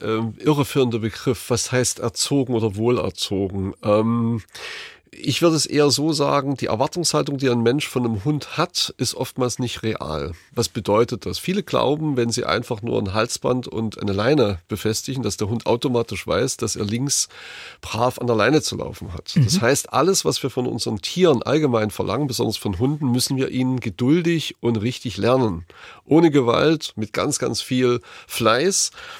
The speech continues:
Speaker 1: Und erst wenn wir sagen können, wir waren gut als Lehrer, wenn dann der Schüler immer es noch nicht begriffen hat, dann immer trotzdem noch mal hinterfragen, was hab ich als Lehrer, also als Besitzer falsch gemacht und nicht die Schuld aufs Tier schieben.
Speaker 2: Mhm.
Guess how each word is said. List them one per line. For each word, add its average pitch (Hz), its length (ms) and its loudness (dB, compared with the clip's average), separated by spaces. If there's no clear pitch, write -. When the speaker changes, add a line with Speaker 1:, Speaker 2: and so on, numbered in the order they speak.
Speaker 1:
Und 123 80 0
erst - 260 0
wenn 120 240 0
wir 185 280 4
sagen 104 420 0
können, 92 440 -8
wir 123 300 0
waren 120 200 4
gut 170 400 2
als - 180 0
Lehrer, 113 480 4
wenn 98 180 -2
dann 139 180 2
der 180 140 4
Schüler 151 420 2
immer 143 220 2
es - 160 -2
noch 123 80 2
nicht 117 160 -4
begriffen 147 400 -4
hat, 165 180 -2
dann 117 160 -2
immer 202 240 6
trotzdem 151 360 -2
noch 131 120 0
mal 127 140 2
hinterfragen, 120 580 -2
was 113 140 0
hab - 140 -4
ich - 280 -2
als 104 220 -2
Lehrer, 110 500 2
also 98 200 0
als 101 120 -2
Besitzer 101 400 -4
falsch - 300 -2
gemacht 107 320 -2
und 101 120 -2
nicht 123 220 -2
die 117 80 -4
Schuld 107 300 -4
aufs - 200 -8
Tier 110 320 -2
schieben. - 420 -6
Speaker 2:
Mhm. 175 320 4